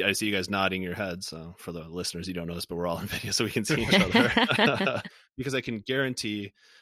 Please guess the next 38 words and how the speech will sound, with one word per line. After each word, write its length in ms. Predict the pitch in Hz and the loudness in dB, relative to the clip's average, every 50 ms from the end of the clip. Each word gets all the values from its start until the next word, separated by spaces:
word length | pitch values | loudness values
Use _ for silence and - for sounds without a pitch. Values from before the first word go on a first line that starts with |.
| _ - | _ -4
that, 240 | 92 95 92 90 - | -2 -2 -2 -2 -4
uh, 240 | 85 85 85 82 - - | -4 -6 -6 -6 -6 -4
Adam, 460 | 98 101 104 101 101 95 92 110 - - | -2 -2 -2 -2 -4 -6 -8 -10 -14 -14
uh, 140 | 98 92 87 | -10 -10 -8
Vanessa, 340 | 92 92 92 92 - 90 87 | -6 -6 -8 -8 -8 -10 -10
Jared, 380 | 90 92 92 90 87 87 85 | -8 -6 -6 -6 -8 -8 -8
they've 200 | 92 92 92 92 | -6 -6 -4 -4
all 380 | 95 95 98 95 95 92 95 _ _ _ | -4 -2 -2 -2 -2 -4 -6 _ _ _
received 440 | 98 95 - - 92 87 85 85 - | -10 -6 -6 -6 -6 -8 -10 -12 -12
some 560 | - - - - 98 95 95 95 95 95 104 - _ _ | -12 -10 -8 -6 -4 -4 -4 -6 -8 -10 -14 -18 _ _
variation 520 | 92 92 98 92 87 85 87 - - 92 92 | -12 -8 -6 -6 -6 -6 -6 -6 -6 -8 -8
of 80 | 87 | -8
that 160 | 92 90 87 _ | -8 -10 -10 _
question. 300 | - 90 85 - 85 87 | -10 -10 -10 -8 -10 -10
"Hey, 140 | 110 95 | -12 -12
can 160 | - - 101 95 | -10 -10 -8 -8
we 100 | 95 90 | -6 -6
say 180 | - 101 92 | -6 -8 -8
we're 180 | 87 87 95 98 | -8 -8 -6 -6
not 120 | 101 95 | -6 -6
gonna 120 | - 90 87 | -8 -12 -14
cover 340 | - - - 107 98 95 | -12 -10 -8 -8 -6 -6
your 180 | 90 87 87 90 | -8 -8 -8 -10
costs 680 | _ - - 92 87 82 - - - - - - - _ _ _ _ _ _ _ _ _ | _ -14 -16 -16 -16 -16 -14 -16 -16 -12 -14 -16 -16 _ _ _ _ _ _ _ _ _
if 140 | 78 78 - | -14 -10 -8
you 80 | 90 87 | -8 -8
come 180 | - 98 90 | -6 -6 -6
down 220 | 85 85 85 82 82 | -6 -6 -6 -6 -8
with 140 | 80 - _ | -12 -14 _
covid?" 320 | - 165 170 98 82 82 - _ _ _ - - _ | -4 -4 -2 -2 -4 -6 -8 _ _ _ -20 -20 _
Could 140 | - 139 135 | -14 -12 -10
you 80 | 131 98 | -10 -10
maybe, 560 | 87 90 90 90 98 107 120 123 120 120 - _ _ - _ _ | -10 -12 -12 -12 -10 -10 -10 -12 -12 -14 -20 _ _ -20 _ _
maybe 680 | 98 92 92 95 92 90 90 87 87 87 87 98 113 107 | -12 -12 -10 -10 -8 -6 -6 -4 -2 -2 -2 -2 -2 -2
design 340 | 104 92 87 95 95 95 | -4 -4 -4 -4 -4 -4
a 40 | 90 | -4
wellness 280 | 90 92 98 98 - - | -4 -4 -4 -6 -6 -8
p-, 80 | - | -10